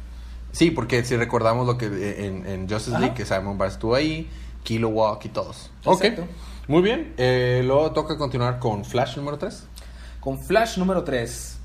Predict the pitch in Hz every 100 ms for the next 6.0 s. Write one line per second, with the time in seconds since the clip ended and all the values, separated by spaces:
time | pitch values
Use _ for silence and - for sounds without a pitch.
0 | - - - - 240 294 294 285 269 165
1 | 156 151 202 190 202 180 151 143 131 127
2 | 120 98 95 95 95 - 110 110 - 85
3 | - - - - - - - - 127 127
4 | 131 123 117 113 - - - 254 - 131
5 | 117 113 - 120 - 120 - - 104 98